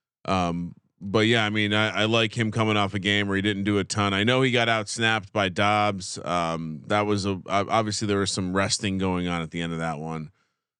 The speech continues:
Uh, he has been the guy running the most routes up until this point. So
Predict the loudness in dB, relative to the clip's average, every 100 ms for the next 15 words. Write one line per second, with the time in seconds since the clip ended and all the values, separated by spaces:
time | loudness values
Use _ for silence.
0 | -2 0 2 2 4 2 2 0 0 0
1 | 2 2 2 0 0 0 0 2 0 0
2 | 0 0 0 -2 -6 -4 -4 -2 -2 -4
3 | -4 -4 -4 -6 -2 0 0